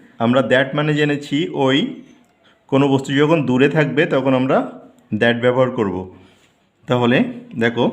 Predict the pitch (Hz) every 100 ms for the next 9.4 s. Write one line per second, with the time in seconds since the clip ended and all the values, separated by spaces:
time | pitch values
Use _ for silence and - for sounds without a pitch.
0 | - - _ _ _ _ 113 120 131 151
1 | 180 190 - - 123 113 117 120 180 -
2 | - - _ _ - 143 165 143 139 135
3 | 127 - 139 220 - - - - 117 117
4 | - 180 - - - _ _ _ _ _
5 | _ _ _ - 110 131 131 175 196 -
6 | - 123 120 117 127 160 165 - - _
7 | _ - 131 147 147 139 135 120 - 135
8 | 165 - - - _ _ _ _ _ 123
9 | 123 127 127